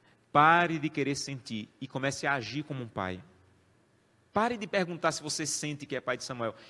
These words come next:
e comece a agir como um pai." E eu comecei a agir como um pai.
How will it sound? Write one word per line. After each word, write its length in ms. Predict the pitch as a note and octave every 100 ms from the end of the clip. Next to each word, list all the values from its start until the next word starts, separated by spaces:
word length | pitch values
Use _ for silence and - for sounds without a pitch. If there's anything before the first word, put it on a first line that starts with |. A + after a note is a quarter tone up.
| -
e 80 | E3+
comece 420 | - E3 F3+ F3
a 20 |
agir 160 | D#3+ D#3+
como 180 | F3 G3+
um 40 |
pai." 380 | - E3+ F#3+ D3 - - _ _ - - - - - - - -
E 80 | D3
eu 60 |
comecei 360 | D3+ D#3 D3 D#3+
a 60 |
agir 240 | C#3+ A#2+ D3+
como 160 | D3+ C3
um 60 |
pai. 340 | A2 G2+ F#2+